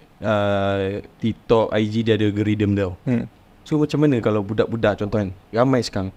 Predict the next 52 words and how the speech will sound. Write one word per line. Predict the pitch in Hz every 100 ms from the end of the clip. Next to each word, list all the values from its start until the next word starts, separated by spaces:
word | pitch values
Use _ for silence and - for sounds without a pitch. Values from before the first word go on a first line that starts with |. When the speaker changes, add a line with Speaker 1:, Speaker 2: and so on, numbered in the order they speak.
| -
Speaker 1:
budak-budak | 127 107 107 98 - - -
baru | 117 113 98 107 -
Speaker 2:
Hmm. | 180 151 - _ - - - _ - -
Speaker 1:
yang | 120 113 110 110
beli, | 110 110 101 95 98
apa, | 104 104
beli | 104 98 98 101
like | 202 -
lah, | 107
Speaker 2:
Oh, | 104 135
beli | 123 123
followers | 127 131 131
semua | 127 127 123
ni. | - _ _ - -
Speaker 1:
betul-betul | 104 104 120 104
nak | 120 90
naik | 120 123
punya. | 110 113 95 - _ _ _ _
Tak, | 123
bagi | 107 131 156
aku, | 156 131 151 -
aku | - 113 202 208 190 - - - _
tak | - -
ke | -
arah | 180 190
tu | 175
Speaker 2:
Ha, |
Speaker 1:
tau. | 165
Speaker 2:
ha. | 160 139 123
Speaker 1:
Aku, | 117 -
Speaker 2:
Ya, | 143
ya. | 143 127
Speaker 1:
aku | 127 -
posting. | 160 190 - 117
Speaker 2:
Ya, | 170 170
ya, | 165 165
ya. | 156 127 -
Speaker 1:
Aku | 110
nak | 170
buat, | 165 208
aku | -
buat. | 139 - - -
Speaker 2:
Tak. | 156
Speaker 1:
Kalau | 131
orang | 110 113
nak | 98
tengok | 127 143
ke, | 123
tak | 143 127
nak | 101
tengok | 113 117
ke, | 131